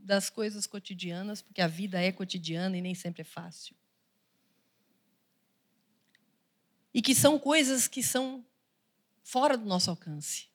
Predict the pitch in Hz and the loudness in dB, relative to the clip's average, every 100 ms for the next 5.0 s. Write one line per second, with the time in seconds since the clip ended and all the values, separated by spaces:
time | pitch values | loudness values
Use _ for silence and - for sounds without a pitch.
0 | _ _ _ _ 190 208 214 214 190 240 | _ _ _ _ 0 2 2 0 2 4
1 | 269 247 208 220 196 196 - 170 143 117 | 2 0 -6 -8 -8 -10 -10 -8 -8 -10
2 | - - _ - - - 208 233 226 226 | -16 -20 _ -20 -20 0 2 4 4 4
3 | 233 - 247 262 247 269 254 262 247 254 | 6 4 6 6 6 4 0 -2 -4 -4
4 | 240 233 240 233 - 220 214 202 180 180 | -4 -4 -6 -6 -4 -6 -6 -10 -12 -14